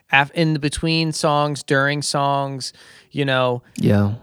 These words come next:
Speaker 1: And I've always felt like I just need a couple special moments. Like, I want people to watch us and just kind of absorb our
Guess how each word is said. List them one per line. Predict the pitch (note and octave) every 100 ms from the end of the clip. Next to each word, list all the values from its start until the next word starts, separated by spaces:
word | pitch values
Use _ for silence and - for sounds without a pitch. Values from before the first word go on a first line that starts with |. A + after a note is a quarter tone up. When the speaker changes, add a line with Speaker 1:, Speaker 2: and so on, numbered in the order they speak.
| E3
Speaker 1:
And | D#3+ D3+
I've | D#3
always | F#3 E3 -
felt | - D#3
like | C3+ C3+ - -
I | C#3+
just | D3 D#3 F3
need | D#3
a |
couple | - D3+ C3+ B2+
special | - - B2 - A#2
moments. | A2 A2+ G#2+ G2 C#3+
Like, | D3
I | D3+
want | F3 F3
people | E3 D#3 D3+
to | C3+
watch | A#2 C#3 D#3 -
us | E3 D#3+ - - - _ _ _ -
and | D#3 D3+ C#3 C3
just | - C#3+ - -
kind | D3 C#3+
of | C3 C3 -
absorb | C3 A#2+ A2+ C3+ C#3+ D3+ D#3 C#3
our | C3+ B2 -